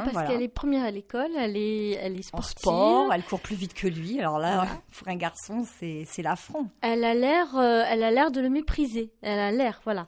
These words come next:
Speaker 2: Oui, elle a l'air. Enfin,
Speaker 1: Sauf
Speaker 2: lui le ressent comme
Speaker 1: voilà.
Speaker 2: ça.
Speaker 1: Sauf qu'Abigail a le même problème que lui, c'est que son père, euh, son père, il est malien.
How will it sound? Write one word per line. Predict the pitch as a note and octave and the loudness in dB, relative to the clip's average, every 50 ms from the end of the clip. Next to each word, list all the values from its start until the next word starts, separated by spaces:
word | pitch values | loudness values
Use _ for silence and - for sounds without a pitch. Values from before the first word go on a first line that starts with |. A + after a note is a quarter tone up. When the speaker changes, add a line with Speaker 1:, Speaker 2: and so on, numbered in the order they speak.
| _ - | _ -4
Speaker 2:
Oui, | F#3+ A#3 C#4+ B3 - - | 4 4 4 4 4 0
elle | E3+ F#3 G3 | 0 2 2
a | A3 | 2
l'air. | A#3+ G3 E3+ | 4 4 2
Enfin, | E3+ - F#3+ F#3+ | 2 2 2 4
Speaker 1:
Sauf | G#3+ | 6
Speaker 2:
lui | B3+ D#4+ | 6 6
le | D#4 D#4 | 6 6
ressent | C4+ A#3 A3+ G#3+ - - C4+ | 4 4 4 0 2 0 -2
comme | C4+ A#3+ | 0 2
Speaker 1:
voilà. | C4 C#4 C4+ | 2 2 0
Speaker 2:
ça. | - - - D#3+ D#3+ | 0 -2 -4 -6 -6
Speaker 1:
Sauf | - - - A3+ - | -10 -14 -14 -12 -4
qu'Abigail | - A#3 A3 G#3 G#3 A3 A#3 B3 | -2 -2 -2 0 0 0 0 2
a | B3+ A#3 | 2 0
le | G3+ | 0
même | G3 G#3 A3+ B3+ B3+ | 0 0 0 0 0
problème | - - A#3 A3+ G#3+ G#3+ G#3 | 0 0 -2 -2 -2 -4 -6
que | - G#3+ | -8 -6
lui, | A3+ D4+ E4 | -6 -6 -6
c'est | - B3+ | -6 -8
que | - | -10
son | - - G3+ | -10 -14 -12
père, | - - - B3+ C4+ C4+ A#3 | -8 -2 0 2 2 2 2
euh, | A#3 G#3+ G#3 G#3 | 0 0 0 -2
son | - A#3+ A#3 | -4 -6 -2
père, | - C#4+ D4+ C4+ | 0 0 0 0
il | B3 A#3 A3 A3 | -2 -4 -4 -4
est | A3+ A3 A3 G3+ | -4 -4 -2 -2
malien. | A3 A3 A#3+ A3+ A3+ F#3+ | 0 0 0 0 -2 -4